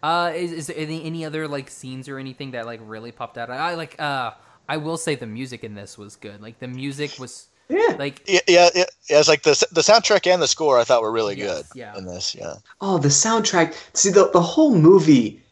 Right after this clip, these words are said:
Speaker 2: made me anxious the
Speaker 1: Yes.
Speaker 2: entire time. Like, there was not a moment where I felt like, felt like laughing or felt like, uh, I, any other emotion than just, like, tense, like, unease.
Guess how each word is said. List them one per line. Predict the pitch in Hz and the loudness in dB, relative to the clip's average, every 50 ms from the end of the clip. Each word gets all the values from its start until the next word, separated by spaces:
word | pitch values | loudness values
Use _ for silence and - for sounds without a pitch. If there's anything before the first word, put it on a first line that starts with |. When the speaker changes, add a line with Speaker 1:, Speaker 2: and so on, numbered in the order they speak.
| _ _ _ _ | _ _ _ _
Speaker 2:
made | - 139 147 190 220 208 185 | 2 4 6 6 6 6 6
me | 185 175 147 139 - - - | 4 2 2 0 -2 -6 -10
anxious | - 135 151 151 151 143 - - 123 - - - - - - - _ _ _ _ | -4 0 0 0 0 0 -2 -4 -4 -4 -4 -2 -2 -2 -4 -6 _ _ _ _
the | - 156 | 2 4
Speaker 1:
Yes. | 165 165 | 6 6
Speaker 2:
entire | 156 147 139 139 135 139 139 147 156 156 160 156 156 156 156 151 143 143 | 6 4 2 0 -2 -2 2 4 4 6 8 8 8 6 6 4 2 0
time. | - - 139 127 127 127 123 117 113 107 101 98 - - _ _ _ _ _ _ _ - | -4 -6 -2 0 2 4 4 4 2 0 -4 -8 -12 -20 _ _ _ _ _ _ _ -2
Like, | 165 160 160 151 143 143 - | 4 4 6 6 4 2 4
there | 170 165 | 4 4
was | 165 160 - | 4 4 2
not | 175 185 202 208 190 | 2 4 4 6 6
a | 175 | 6
moment | 151 139 135 139 147 156 151 156 147 151 | 4 4 4 4 6 6 4 4 2 2
where | 135 135 139 123 | 4 4 4 4
I | 127 131 139 139 | 4 4 2 0
felt | 139 - - 139 135 135 135 135 143 | -2 -4 -2 0 0 0 0 -2 0
like, | 139 127 127 117 110 - - - - _ _ _ _ _ _ _ _ | 2 2 2 2 0 -6 -12 -20 -20 _ _ _ _ _ _ _ _
felt | _ - 175 180 190 190 | _ 2 4 4 4 4
like | 202 - - 120 | 4 2 0 0
laughing | 131 143 175 196 180 - - 107 104 - | 0 2 2 2 0 -2 -4 -6 -6 -4
or | 113 131 135 | -2 -2 -2
felt | 139 - - 165 165 156 160 | 0 4 6 8 8 8 8
like, | 170 160 147 143 139 - - - - | 6 6 6 4 2 -2 -12 -16 -14
uh, | - - - - _ - - - - | -14 -14 -16 -18 _ -18 -14 -10 -8
I, | - - 120 147 151 - - | -2 0 2 2 0 0 2
any | - 160 165 175 180 | 4 6 8 8 8
other | 180 170 170 156 | 8 8 8 6
emotion | 143 143 139 143 147 143 - - 139 127 127 | 8 8 8 8 6 6 4 0 0 0 0
than | 123 131 131 | -2 -4 -4
just, | 127 131 127 - - | -2 -2 -2 0 2
like, | 135 117 - - - _ _ _ | 2 0 0 -2 -18 _ _ _
tense, | - - - - 156 160 160 156 156 - - - - - - - | -12 -8 -4 0 2 4 4 4 2 0 0 0 0 -2 -4 0
like, | 143 135 123 120 117 - - _ _ _ _ - | 4 4 4 4 2 0 -14 _ _ _ _ 0
unease. | 135 147 151 147 139 139 139 139 139 127 113 110 104 - - - - - _ | 2 4 4 4 2 2 2 2 2 2 0 -4 -4 -4 -4 -4 -4 -6 _